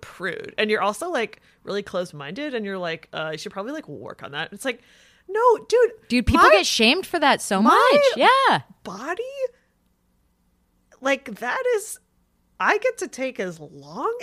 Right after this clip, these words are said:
Speaker 1: as I fucking want, or, like, to do e-, whatever. And, like, what I'm realizing now, 'cause, you know, okay, like, when I first started going to therapy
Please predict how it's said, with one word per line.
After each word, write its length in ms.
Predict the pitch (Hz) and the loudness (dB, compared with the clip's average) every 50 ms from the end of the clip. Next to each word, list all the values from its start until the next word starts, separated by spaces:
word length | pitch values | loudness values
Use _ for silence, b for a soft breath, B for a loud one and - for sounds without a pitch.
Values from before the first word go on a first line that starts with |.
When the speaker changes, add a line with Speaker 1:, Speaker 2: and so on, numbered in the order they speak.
| - | -14
Speaker 1:
as 140 | - - - - | -18 -20 -20 -18
I 340 | - 240 269 285 294 294 277 - _ _ | -14 -8 -6 -6 -6 -6 -8 -10 _ _
fucking 460 | 285 285 277 - - 156 143 147 147 | -16 -16 -14 -14 -16 -16 -14 -16 -16
want, 360 | 156 185 254 311 320 277 - _ _ _ - | -8 -4 -2 -2 -2 -2 -4 _ _ _ -6
or, 140 | 214 208 - - | -6 -6 -4 -6
like, 200 | 208 190 175 - | -8 -8 -8 -10
to 120 | - 202 | -14 -12
do 280 | 196 - 262 269 240 - _ 196 | -10 -8 -8 -8 -10 -10 _ -10
e-, 40 | 214 - | -8 -8
whatever. 840 | 214 202 180 233 254 - _ _ 208 277 370 415 427 466 269 180 - - | -8 -8 -6 -6 -6 -6 _ _ -4 -4 -4 -2 0 0 0 0 0 0
And, 160 | 220 233 240 | -2 -2 0
like, 240 | 247 247 233 - b b b b b b | -2 -2 -4 -4 b b b b b b
what 120 | - 240 254 | -8 -6 -6
I'm 140 | 247 240 | -6 -6
realizing 440 | 277 359 392 349 277 262 247 220 208 | -6 -4 -4 -4 -4 -4 -6 -8 -8
now, 500 | 214 247 320 359 311 247 220 220 220 226 220 _ _ _ _ _ _ _ _ _ _ _ _ _ _ _ _ _ _ _ _ _ _ _ _ _ _ - | -6 -6 -4 -4 -4 -2 -4 -4 -6 -8 -12 _ _ _ _ _ _ _ _ _ _ _ _ _ _ _ _ _ _ _ _ _ _ _ _ _ _ -14
'cause, 180 | - 226 - | -12 -12 -10
you 100 | 247 240 | -10 -8
know, 160 | 208 185 180 170 | -6 -4 -4 -4
okay, 260 | 196 196 - 180 151 143 | -4 -4 -4 -4 -4 -4
like, 180 | 156 160 160 | -4 -6 -8
when 100 | 196 190 185 | -8 -10 -10
I 60 | 190 | -10
first 260 | - 254 302 330 - | -10 -10 -10 -8 -8
started 140 | 349 302 262 | -8 -8 -6
going 120 | 262 247 240 | -6 -8 -8
to 40 | |
therapy 600 | 233 - 202 196 196 196 - 196 185 180 185 185 | -8 -8 -8 -8 -8 -8 -10 -12 -10 -10 -10 -12